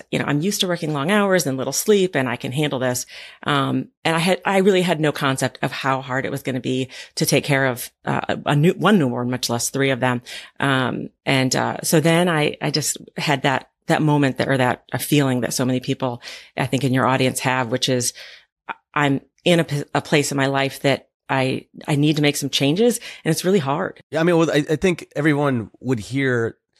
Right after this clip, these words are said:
Speaker 2: you know, how much one can make in this industry and be like, "Oh yeah, I mean, the, with the money, it's like that, that buys happiness." But I think most people that have been there probably understand that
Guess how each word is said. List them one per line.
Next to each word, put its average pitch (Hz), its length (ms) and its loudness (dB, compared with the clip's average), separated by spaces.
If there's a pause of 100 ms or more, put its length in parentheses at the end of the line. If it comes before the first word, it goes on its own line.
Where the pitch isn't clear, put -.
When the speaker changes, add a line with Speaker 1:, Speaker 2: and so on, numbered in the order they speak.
(380)
Speaker 2:
you 123 180 0
know, 117 60 4
how 107 220 0
much 143 200 0
one 135 200 2
can 110 180 0
make 127 200 2
in 107 100 2
this 101 160 -2
industry 107 400 -2
and 104 120 -4
be 104 100 0
like, 101 200 -2
"Oh 139 240 4
yeah, 107 300 0
I 92 40 -2
mean, 110 280 -2
the, 104 100 -4 (360)
with - 120 -2
the 131 60 0
money, 170 280 4
it's 135 140 0
like 120 180 2
that, 135 260 2
that 139 200 4
buys 123 240 2
happiness." 120 420 0
But 135 100 4
I - 40 2
think - 360 0
most 143 360 2
people 143 220 -2
that 113 100 2
have 95 220 -8
been 120 180 0
there 135 240 2
probably 131 580 2
understand 113 520 -2
that 101 280 -2